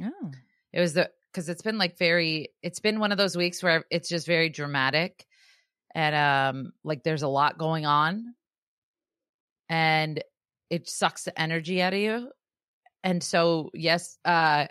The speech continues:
Speaker 2: yesterday was the first day that I didn't have the kids and I didn't have any, like, obligations. So I was like, taking them, I forget what they call it,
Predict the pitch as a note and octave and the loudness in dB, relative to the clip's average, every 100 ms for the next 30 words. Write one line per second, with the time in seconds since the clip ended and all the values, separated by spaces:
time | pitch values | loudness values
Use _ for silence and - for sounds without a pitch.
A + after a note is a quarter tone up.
0 | - F3+ F#3 F#3+ F3+ F3 F3 F3+ F3+ E3 | -2 -2 2 2 4 2 0 0 2 0
1 | D#3 C#3 D3 G3 G#3 F#3+ F#3 G3+ F#3 F#3 | 2 0 2 0 2 0 0 0 2 2
2 | D#3+ D3+ D3+ F3 F3+ E3+ E3 E3 D#3 C#3 | 0 0 0 -2 0 0 0 -2 -2 -2
3 | E3 - - - - _ D#3 D#3+ F3+ E3 | -6 -18 -20 -20 -20 _ 2 4 4 4
4 | E3 E3 G3 G#3 B3+ C#4 - E3 D#3 F3 | 4 4 2 2 2 -2 2 2 2 -4
5 | D#3+ - _ _ _ - - _ _ E3 | -6 -10 _ _ _ -20 -20 _ _ -8
6 | E3 E3+ - E3+ G3+ A#3 G#3+ A3 - G3 | -6 -6 -6 -4 -2 -2 -2 -6 0 0
7 | E3+ D3 C#3+ | 2 0 -2